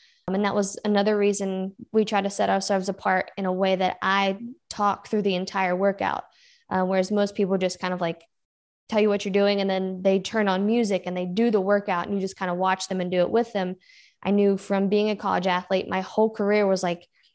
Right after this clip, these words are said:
stay injury free, don't get hurt. You have to be strong, but we're gonna do everything we can to prevent injury. And I knew people needed that, especially coming to a digital platform. So that's another way we try to set ourselves apart, was just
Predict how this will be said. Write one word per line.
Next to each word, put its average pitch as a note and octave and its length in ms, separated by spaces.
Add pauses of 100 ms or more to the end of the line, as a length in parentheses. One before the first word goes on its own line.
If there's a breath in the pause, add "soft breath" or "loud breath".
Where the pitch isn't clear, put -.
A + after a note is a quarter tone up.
(140)
stay A3+ 340
injury G3+ 360
free, G3 300
don't G#3 260
get G#3 180
hurt. G#3 300
You G3+ 120
have F#3+ 180
to G#3 60
be G3 100
strong, A3 440
but F#3+ 160
we're G3+ 140
gonna G3 180
do G3 240
everything G#3+ 500
we G3+ 100
can G3+ 320
to G3+ 100
prevent F#3 340
injury. G3+ 560 (440)
And F#3 100
I F3+ 60
knew G#3+ 260
people G3+ 320
needed G3+ 380
that, E3+ 180
especially G3 800 (240 soft breath)
coming G3+ 240
to G#3 100
a G3 80
digital F#3+ 380
platform. E3+ 640
So F#3 460
that's G#3+ 200
another G3+ 240
way G3 160
we F#3 100
try F#3 220
to F#3 80
set F#3+ 180
ourselves F#3 400
apart, F#3+ 300
was F#3+ 120
just - 360